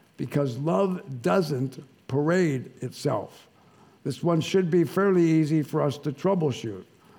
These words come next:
This leak, you see, brings in the corruption of thinking more highly of ourselves than we ought. It's fixed once again by just one look in the mirror,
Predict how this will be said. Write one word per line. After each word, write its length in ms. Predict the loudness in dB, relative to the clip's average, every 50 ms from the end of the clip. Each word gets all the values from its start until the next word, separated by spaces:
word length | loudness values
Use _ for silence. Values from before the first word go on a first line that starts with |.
| -20 -20 -20 -20 -20 -20 -20 -20 -20 -20 _ _ 2
This 300 | 2 2 2 2 -2 0
leak, 380 | 2 4 4 4 2 0 -2
you 140 | -2 -2 -2
see, 400 | -2 0 2 4 4 4 2 0
brings 460 | -2 -4 -2 0 2 4 4 4 4
in 140 | 4 4 4
the 100 | 2 2
corruption 720 | 0 0 0 2 2 2 0 -2 -2 0 0 2 2 0 0
of 180 | -2 -4 -4
thinking 460 | -4 -2 0 0 0 2 2 2 4 4
more 240 | 2 2 0 0
highly 520 | 0 0 0 0 2 2 2 2 2 2 0
of 160 | 0 -2 -2
ourselves 800 | -4 -2 -4 -4 -2 -2 -2 -2 0 0 0 0 -2 -4 -6 -12 -20 -20 -20 -20 -18 -18 -20 -16 -4
than 280 | -2 0 2 2 4 4
we 160 | 2 2 2
ought. 440 | 0 -2 -2 -2 -2 -4 -6 -10 -18 -20 _ _ _ _ _ _ -20 -20 _ _ _ _ _ _
It's 200 | -2 -2 -2 -6
fixed 380 | 0 2 2 2 2 0 0 2
once 300 | 2 4 4 4 2 0
again 520 | 0 2 2 2 4 4 4 4 4 4
by 180 | 4 2 2 0
just 360 | 2 2 2 2 0 -2 -8
one 600 | -10 -6 -2 0 2 4 4 4 4 4 4 2
look 400 | 2 4 4 4 4 4 2 -2
in 220 | 0 2 2 4
the 100 | 4 4
mirror, 640 | 4 6 6 6 6 6 6 6 6 4 2 0 -2